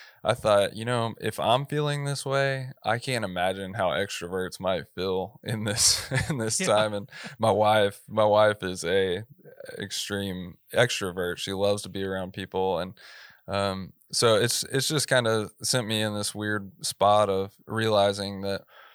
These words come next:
Speaker 1: how much we need people.
Speaker 2: Mm-hmm.
Speaker 1: And, um, I'm, like I said, naturally an introvert, so I tend to keep to myself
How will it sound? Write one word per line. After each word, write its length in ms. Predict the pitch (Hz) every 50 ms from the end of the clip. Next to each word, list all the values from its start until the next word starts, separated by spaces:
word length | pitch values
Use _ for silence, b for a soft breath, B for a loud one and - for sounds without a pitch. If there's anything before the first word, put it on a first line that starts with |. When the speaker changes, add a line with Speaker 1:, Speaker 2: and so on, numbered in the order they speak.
| B B B B
Speaker 1:
how 180 | B - 131 135
much 300 | 127 110 117 123 120 -
we 160 | 107 101 95
need 280 | 95 98 104 113 107 -
people. 460 | - 107 107 107 - - 90 90 92
Speaker 2:
Mm-hmm. 400 | - 151 131 135 139 131 - -
Speaker 1:
And, 420 | 104 101 98 95 95 95 - -
um, 360 | - 101 95 92 90 90 92 90
I'm, 320 | 78 101 104 101 92 - _ _ _ -
like 200 | - 98 98 -
I 40 | 101
said, 280 | 104 - 104 101 98
naturally 460 | 95 95 98 101 - - 110 104 101 98
an 100 | 98 98
introvert, 500 | 104 - - 104 95 92 95 98 92 -
so 300 | - 92 95 98 101 - B B B B B B B B
I 80 | 110
tend 240 | 107 - 107 107 101
to 60 | 101 -
keep 180 | - 107 95 -
to 60 | 110
myself 540 | 107 101 101 - - 107 104 107 110 110 110